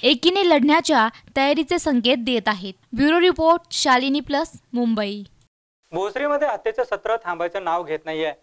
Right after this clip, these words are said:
Speaker 2: अशातच एक हत्येचा प्रकार उघडकीस आलाय. डोक्यात धारदार शस्त्राने वार करत एका ज्यूस व्यावसायिकाचा निर्घृण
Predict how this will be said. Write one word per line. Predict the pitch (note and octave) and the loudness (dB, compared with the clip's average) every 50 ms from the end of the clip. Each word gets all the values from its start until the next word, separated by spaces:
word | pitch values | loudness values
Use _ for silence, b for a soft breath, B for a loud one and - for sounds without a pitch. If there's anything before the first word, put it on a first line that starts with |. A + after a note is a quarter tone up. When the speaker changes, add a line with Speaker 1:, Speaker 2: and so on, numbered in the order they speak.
| _ _ _ - | _ _ _ -8
Speaker 2:
अशातच | - F#3 - G#3+ G3+ - A3+ F#3+ D#3 D#3 - F#3+ | -8 -6 -6 -6 -4 -2 -2 -4 -4 -6 -6 -6
एक | G3+ G3 - F#3 | -6 -6 -6 -8
हत्येचा | F3 - - G3 - A3 | -10 -6 -6 -6 -4 -4
प्रकार | G#3 - F#3 F3 - F#3 E3 D#3+ | -6 -6 -8 -6 -4 -4 -4 -4
उघडकीस | D#3+ E3 D#3 E3+ E3 E3 F3 D#3+ - | -6 -4 -4 -6 -6 -4 -8 -6 -6
आलाय. | D#3+ D#3 D#3+ D#3 C#3+ _ _ _ _ _ _ | -4 -4 -4 -4 -6 _ _ _ _ _ _
डोक्यात | - G#3 G#3+ - C4 C4+ | -6 -6 -4 -4 -6 -6
धारदार | - - F3+ F3 F#3 F#3 A#3 A#3+ A#3+ - | -6 -8 -8 -8 -4 -4 -4 -4 -4 -6
शस्त्राने | G3+ F#3 - G3 G3+ G#3 G#3+ | -8 -8 -6 -6 -6 -4 -4
वार | G#3 F#3 F#3 F#3 F#3 | -2 -2 -2 -4 -4
करत | - - G#3+ F3+ D#3+ E3+ | -4 -6 -4 -4 -4 -8
एका | F3+ - G3+ | -8 -6 -8
ज्यूस | G3 D#3 D3+ F3+ G3+ A3+ - - | -8 -8 -8 -6 -6 -6 -6 -6
व्यावसायिकाचा | G#3 F#3 F#3 F#3 - - F#3+ G3 - G#3+ G3+ - F3+ C#3+ C#3 - _ _ _ _ - | -4 -4 -4 -4 -4 -6 -6 -4 -4 -6 -4 -4 -4 -4 -4 -8 _ _ _ _ -8
निर्घृण | F3+ G3 G3+ G#3 A#3 | -6 -6 -4 -4 -6